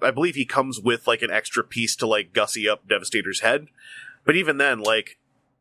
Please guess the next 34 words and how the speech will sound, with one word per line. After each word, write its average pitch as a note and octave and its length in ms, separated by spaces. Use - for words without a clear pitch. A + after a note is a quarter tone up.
even F#3+ 200
if A#3+ 100
he's G#2 120
just - 180
a C#3+ 80
very C3 400
good B2+ 300
Voyager A#2 460
with G#2+ 200
extra B2+ 300
parts B2+ 320
and A#2 80
a - 20
bunch A#2 240
of G#2+ 60
Devastator A#2 420
ratchets C#3+ 360
put E3 180
in, E3+ 140
like, A2 140
I'm, A#2 200
I'm A2+ 140
fine A#2 260
with F#2+ 140
that. F2+ 240
Uh, F2+ 420
it's B2 140
just B2+ 140
really, B2+ 300
uh, G#2 140
like, B2 180
I, B2 100
I A#2 40
hope D3 300